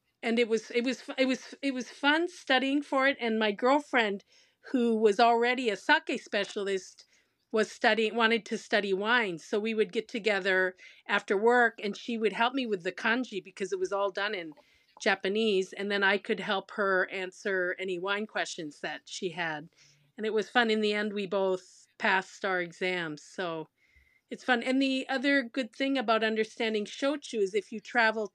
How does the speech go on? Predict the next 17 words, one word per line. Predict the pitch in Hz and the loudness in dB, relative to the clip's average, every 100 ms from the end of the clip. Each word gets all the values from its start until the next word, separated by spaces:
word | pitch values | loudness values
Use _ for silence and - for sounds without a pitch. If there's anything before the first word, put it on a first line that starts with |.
| - | -8
to | 226 196 190 185 _ _ - | -2 0 0 0 _ _ 0
Kyushu | 294 311 - 196 | 2 2 0 -2
in | 175 | -2
particular, | 202 - 240 233 208 185 175 175 _ _ _ _ - | -6 -6 -4 0 2 4 2 0 _ _ _ _ -2
where | 202 | 0
shochu | 185 - 208 - 220 | 0 2 0 0 -2
is | 190 208 | -2 -2
more | 190 | -2
prevalent, | - 214 208 196 170 170 - | 0 0 2 0 -2 -4 -8
you | 196 202 196 185 | -6 -2 -2 -4
can | - 202 185 170 175 _ _ _ _ _ _ _ | -4 -2 -2 -4 -10 _ _ _ _ _ _ _
really | 208 202 202 196 190 180 170 160 - _ _ _ - | -2 4 6 6 4 2 -4 -6 -12 _ _ _ 0
get | 208 185 _ _ | 2 2 _ _
great | 208 196 190 185 _ - | 4 6 6 2 _ -12
shochu | - 220 190 - 202 180 | 0 4 4 4 2 4
and | 160 | 2
food | - 202 185 180 - | 2 6 6 4 -4